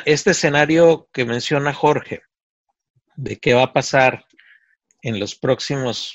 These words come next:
semanas y meses, y yo creo que va a pasar dos grandes, eh, vertientes. La primera de lo que ya es el mercado regular.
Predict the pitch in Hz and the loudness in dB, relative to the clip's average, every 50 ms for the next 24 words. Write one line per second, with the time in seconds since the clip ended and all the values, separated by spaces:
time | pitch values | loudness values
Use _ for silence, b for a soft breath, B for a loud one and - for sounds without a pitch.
0 | - 139 - - 117 107 113 120 120 123 127 131 120 117 - - 113 113 117 127 | -18 -16 -10 -6 -6 -4 -2 0 2 2 2 0 -2 -4 -6 -8 -6 -4 -2 -2
1 | 123 110 - - - - - - - - _ _ _ _ _ _ _ _ _ _ | -2 -2 -4 -8 -10 -10 -12 -16 -18 -18 _ _ _ _ _ _ _ _ _ _
2 | _ _ _ _ _ _ - 139 - - - 135 143 175 175 - - 202 202 - | _ _ _ _ _ _ -8 -8 -8 -6 -6 -4 -4 -4 -2 2 2 2 2 2
3 | - 196 175 170 165 - - 170 - - 175 160 160 160 175 - _ _ _ _ | 0 2 2 2 2 2 0 -2 0 0 2 2 2 0 -2 -12 _ _ _ _
4 | _ _ _ _ _ _ _ _ _ _ _ _ _ _ _ _ _ _ - 139 | _ _ _ _ _ _ _ _ _ _ _ _ _ _ _ _ _ _ -14 -12
5 | 123 120 117 135 139 147 151 147 - - - - 127 117 123 127 131 131 123 123 | -10 -4 0 2 4 4 2 0 -4 -10 -4 -2 0 2 2 2 0 -2 -2 -2
6 | 127 131 123 - - - - - _ _ _ _ _ _ _ _ _ - 110 101 | -2 -2 -2 -6 -10 -12 -14 -16 _ _ _ _ _ _ _ _ _ -10 -8 -8
7 | 98 98 95 101 104 - - _ _ _ _ _ _ _ _ _ _ _ - - | -8 -10 -12 -12 -14 -16 -18 _ _ _ _ _ _ _ _ _ _ _ -8 -4
8 | 113 113 107 101 - - 127 117 113 95 - - - - - - - - _ _ | -2 -2 -2 -2 0 0 2 2 2 0 -4 -14 -18 -18 -18 -18 -20 -20 _ _
9 | _ _ _ _ _ _ _ _ _ - - 139 139 139 - 156 156 165 180 190 | _ _ _ _ _ _ _ _ _ -2 0 0 0 2 0 0 0 2 2 4
10 | 196 208 214 214 214 - - 139 135 135 131 131 131 - - 139 135 147 151 151 | 4 4 2 2 0 -4 -4 -2 0 0 2 0 0 0 -2 0 2 4 4 4
11 | 151 147 151 156 147 - 170 151 143 127 110 104 101 - - 107 110 107 117 113 | 6 6 4 4 2 0 -2 0 0 -2 -2 -2 -4 -4 -2 -2 0 0 0 -2
12 | 110 110 113 110 107 120 117 117 120 123 113 | -2 -2 -6 -6 -4 -2 -2 0 0 0 -2